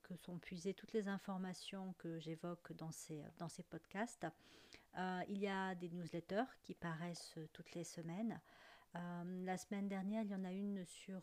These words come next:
euh, l'argent avec une vidéo qui a été faite par, euh, Corinne Capdequi-Peraner, très intéressante. Donc si ça, si le, le sujet de l'argent peut, euh,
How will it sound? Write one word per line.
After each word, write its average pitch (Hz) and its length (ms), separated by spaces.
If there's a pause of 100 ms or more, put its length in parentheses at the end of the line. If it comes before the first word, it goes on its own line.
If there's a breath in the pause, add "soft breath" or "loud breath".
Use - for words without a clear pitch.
euh, 175 160
l'argent 180 540 (420 loud breath)
avec 185 320
une 196 140
vidéo 196 540
qui - 120
a 180 60
été 185 160
faite 190 500 (100)
par, 180 360
euh, 165 220
Corinne 190 680
Capdequi-Peraner, 175 1040 (180)
très 180 220
intéressante. 175 640
Donc - 120
si 160 100
ça, 160 300 (440 loud breath)
si 208 160
le, 185 240
le 190 240
sujet 214 420
de 190 80
l'argent 185 600
peut, 180 240
euh, 156 100